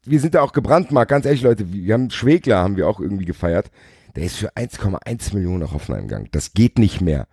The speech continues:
Dann will ich lieber eine Mannschaft voller zwanzigjähriger haben, die um Platz vierzehn mitspielt. Sorry. Also das ist, weiß ich nicht. Das, weil das irgendwie auch frustrierend dann immer für, ich kann jeden verstehen, der da frustriert ist, weil, ja.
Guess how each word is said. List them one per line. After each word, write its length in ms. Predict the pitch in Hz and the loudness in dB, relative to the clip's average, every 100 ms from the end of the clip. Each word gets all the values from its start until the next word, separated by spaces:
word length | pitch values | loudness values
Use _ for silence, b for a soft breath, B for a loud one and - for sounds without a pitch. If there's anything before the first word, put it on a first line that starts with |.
| b b | b b
Dann 200 | - 95 | 0 2
will 120 | 131 156 | 4 2
ich 160 | - | 2
lieber 220 | 143 156 | 2 4
eine 140 | 135 123 | 4 4
Mannschaft 360 | 131 147 127 | 2 2 0
voller 180 | 120 104 | 2 0
zwanzigjähriger 680 | - 123 - 113 110 95 90 | 2 0 0 2 4 4 4
haben, 160 | 92 87 | 2 2
die 100 | 95 | -2
um 80 | 92 | 0
Platz 220 | 92 - | -2 0
vierzehn 280 | 98 - 82 | 0 2 -2
mitspielt. 440 | - - 65 - | -2 -6 -8 -6
Sorry. 300 | - 92 71 - _ | 2 2 2 -4 _
Also 320 | 87 92 87 - | 0 2 2 0
das 240 | 101 - | -2 0
ist, 260 | 104 - - B B B B B B | -2 -2 -14 B B B B B B
weiß 160 | 87 80 | 0 0
ich 120 | 80 | -2
nicht. 240 | 69 - | -6 -4
Das, 80 | - - - _ _ _ | -6 -6 -18 _ _ _
weil 200 | 101 107 | -2 2
das 280 | 107 101 - | 2 0 -4
irgendwie 520 | - 117 95 98 113 | 0 2 2 0 2
auch 140 | 78 - | 2 0
frustrierend 640 | - 110 - - 165 - | -4 -6 -2 0 2 2
dann 160 | 78 - | -2 0
immer 180 | 78 | -2
für, 160 | 65 87 | -2 -2
ich 120 | 64 | -2
kann 180 | - 110 | 0 2
jeden 160 | 127 - | 2 0
verstehen, 320 | - - 85 | -2 0 2
der 120 | 78 | 4
da 100 | 65 | 2
frustriert 420 | - 69 - 64 | 0 -6 -8 -10
ist, 180 | 60 - | -8 -6
weil, 220 | 62 60 - b b b b b b _ | -4 -4 -8 b b b b b b _
ja. 120 | 69 | -10